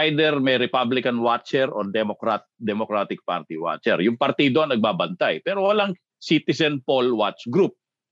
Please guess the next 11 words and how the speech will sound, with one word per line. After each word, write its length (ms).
Ba-, 200
dito 240
sa 120
Pilipinas, 800
we, 200
we've 240
had 200
that 240
for 160
several 480
decades. 520